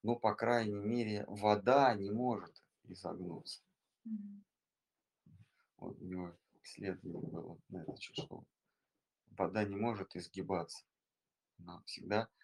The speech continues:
Speaker 1: вода всегда занимает ровные, э, ровную плоскость, не, не, не изгибается.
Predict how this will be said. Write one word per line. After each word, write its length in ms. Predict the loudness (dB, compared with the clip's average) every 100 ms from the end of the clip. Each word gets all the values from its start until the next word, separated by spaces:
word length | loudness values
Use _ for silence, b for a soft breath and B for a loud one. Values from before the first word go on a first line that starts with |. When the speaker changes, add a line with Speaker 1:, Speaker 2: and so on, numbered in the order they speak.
| b b _
Speaker 1:
вода 260 | 6 6
всегда 340 | 4 2 2 2
занимает 520 | 0 -6 -2 -2 -2
ровные, 560 | -2 -2 0 -2 -2 -10 -20 _ _ _ _ _ _ _ _ _ _
э, 60 | -20 -20 -20 -16
ровную 440 | 0 0 0 -4 -8
плоскость, 480 | -8 -8 -8 _ -20 _ _ -20
не, 360 | -18 -16 -18 -18
не, 200 | -18 -18 -18
не 60 | -20
изгибается. 680 | -18 -16 -14 -14 -16 -20